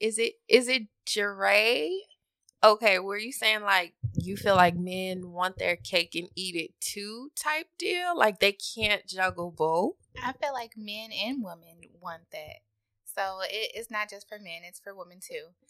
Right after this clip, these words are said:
Speaker 2: Um, you see this guy, your friend, treating his wife, our girlfriend, uh,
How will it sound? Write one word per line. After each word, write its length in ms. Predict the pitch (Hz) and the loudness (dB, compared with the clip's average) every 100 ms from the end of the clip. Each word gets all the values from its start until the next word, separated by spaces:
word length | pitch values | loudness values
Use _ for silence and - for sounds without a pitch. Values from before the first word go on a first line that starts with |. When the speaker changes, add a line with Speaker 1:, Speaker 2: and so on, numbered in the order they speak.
| _ _ _ | _ _ _
Speaker 2:
Um, 280 | 180 175 170 180 | -12 -12 -16 _
you 160 | 196 220 | -18 -14
see 600 | - 220 202 202 208 - _ _ _ | -10 -10 -10 -14 -16 -18 _ _ _
this 180 | 185 196 | -12 -8
guy, 640 | - 180 185 185 185 185 196 | -2 0 0 -2 -8 -12 -10
your 160 | 185 196 | -8 -8
friend, 560 | - 214 190 185 220 - - | -2 -2 -2 -6 -14 -18 -12
treating 440 | - 233 214 190 | -6 -4 -4 -10
his 560 | 202 220 202 - - - _ _ _ - | -8 -10 -10 -12 -14 -16 _ _ _ -2
wife, 300 | 185 185 233 _ _ _ _ _ _ _ - | 0 0 -8 _ _ _ _ _ _ _ -2
our 400 | 196 185 180 196 _ _ _ - | -2 -2 -6 _ _ _ _ -2
girlfriend, 640 | 202 214 - 214 214 220 _ _ _ - | 2 2 -2 -6 -6 -12 _ _ _ -6
uh, 400 | 180 180 180 180 | -4 -4 -6 -12